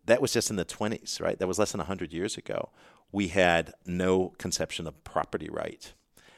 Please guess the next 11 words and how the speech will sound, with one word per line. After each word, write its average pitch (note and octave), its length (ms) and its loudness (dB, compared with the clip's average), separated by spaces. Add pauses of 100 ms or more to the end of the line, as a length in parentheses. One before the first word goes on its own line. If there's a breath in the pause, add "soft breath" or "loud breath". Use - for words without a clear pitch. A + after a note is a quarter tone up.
(180 soft breath)
So - 360 6 (420)
today, B2+ 640 6
we're G#2 140 2
kinda D3+ 220 2
living A2 220 6
in F#2+ 80 2
the F2+ 80 2
same G2 380 2
era E2 360 2
around D#2+ 340 -6 (180)
digital E2 540 -6